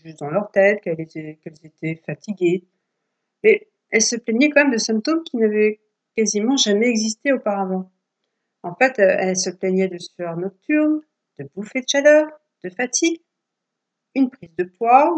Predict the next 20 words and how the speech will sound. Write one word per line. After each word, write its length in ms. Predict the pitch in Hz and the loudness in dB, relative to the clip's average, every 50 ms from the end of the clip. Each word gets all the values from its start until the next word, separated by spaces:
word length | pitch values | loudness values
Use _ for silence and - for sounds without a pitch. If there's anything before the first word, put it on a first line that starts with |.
| 190 156 | -6 -8
de 220 | 151 151 147 135 _ _ | -12 -14 -16 -18 _ _
troubles 260 | _ 175 165 160 156 151 | _ -12 -10 -10 -12 -16
digestifs, 680 | 147 _ _ 175 185 - - 262 277 302 311 311 _ _ _ _ _ _ | -16 _ _ -10 -10 -8 -6 -2 0 0 0 -2 _ _ _ _ _ _
de 80 | - 131 | -14 -14
maux 260 | 135 135 - 160 185 | -14 -14 -12 -14 -14
de 80 | 214 _ _ _ | -14 _ _ _
tête, 360 | - 247 277 277 - _ _ _ _ _ _ _ _ _ _ _ _ _ _ - | 4 4 4 2 -2 _ _ _ _ _ _ _ _ _ _ _ _ _ _ 0
des 220 | 202 190 185 - | 0 0 0 -4
irritabilités, 920 | - _ 165 - - 160 147 151 156 165 202 214 - - 262 269 277 269 _ _ _ _ _ _ _ _ _ _ _ _ _ _ _ _ _ _ _ _ | -10 _ -20 -18 -16 -16 -16 -18 _ -6 -6 -4 -2 -2 0 0 -2 -4 _ _ _ _ _ _ _ _ _ _ _ _ _ _ _ _ _ _ _ _
de 60 | 160 | -18
la 140 | - - 156 | -14 -14 -12
dépression, 800 | 147 - 175 175 - - 233 233 - - - 302 302 330 330 330 _ _ _ _ _ _ _ _ _ _ _ _ _ _ _ _ | -4 -4 -4 -4 -4 -6 -8 -6 -4 -2 2 2 2 2 0 -4 _ _ _ _ _ _ _ _ _ _ _ _ _ _ _ _
des 160 | 277 285 285 | -4 -4 -4
troubles 340 | 285 - - - 233 220 208 196 - | -4 -6 -6 -6 -6 -6 -6 -8 -10
anxieux, 520 | 165 160 - - _ - 175 196 214 226 233 - _ | -14 -18 -20 -18 _ -10 -6 -6 -6 -6 -8 -10 _
des 100 | _ _ _ | _ _ _
troubles 320 | _ _ - 196 175 170 - | _ _ -12 -12 -12 -12 -10
de 120 | - 156 | -6 -6
mémoire, 720 | 156 165 190 214 233 220 202 196 190 190 190 202 202 202 | -2 0 2 2 2 2 2 2 2 2 2 2 0 -4
d'insomnie 760 | - 175 170 - - - 220 208 202 196 202 214 233 254 262 | -6 -10 -10 -10 -6 -4 -2 -2 0 0 0 0 0 -2 -4